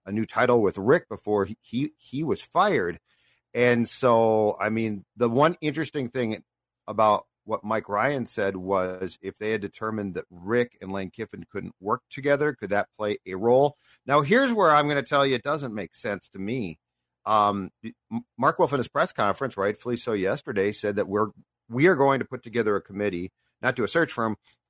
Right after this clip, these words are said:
and look for a G M who I would imagine would have final say on the coach. And so why they would be sleuthing or sniffing around a coach before a G M also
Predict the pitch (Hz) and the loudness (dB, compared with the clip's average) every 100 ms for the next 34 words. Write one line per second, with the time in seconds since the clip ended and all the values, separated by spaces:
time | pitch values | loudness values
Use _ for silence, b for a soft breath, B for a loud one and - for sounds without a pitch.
0 | _ _ 127 127 131 - 131 110 95 117 | _ _ -2 2 0 0 2 2 0 0
1 | 135 101 85 123 139 254 180 110 120 180 | 0 0 -2 2 2 4 2 2 2 2
2 | 208 156 120 117 113 113 107 - _ _ | 2 -2 -2 -2 -2 0 -2 -4 _ _
3 | _ 131 127 113 104 123 117 110 98 85 | _ 0 0 0 -2 -2 0 0 -4 -6
4 | - 95 123 - - _ _ _ _ - | -8 -2 -2 -2 -12 _ _ _ _ -8
5 | 127 127 - 139 131 123 107 123 143 131 | -6 -4 0 4 4 2 2 4 4 4
6 | 151 185 135 139 123 - 113 127 156 - | 2 2 0 -4 -4 -6 -2 0 0 2
7 | 147 131 120 - 113 110 104 - 131 131 | 0 2 0 0 4 4 2 0 -4 -4
8 | 135 120 117 113 - - 143 143 - 107 | -2 2 4 2 0 -2 0 0 -4 -18
9 | - 113 113 104 101 92 101 98 101 104 | -10 -2 0 0 -4 -8 -8 -2 0 0
10 | 147 175 _ _ _ _ _ _ - 120 | 0 -4 _ _ _ _ _ _ -4 0
11 | 127 - 156 | 0 2 0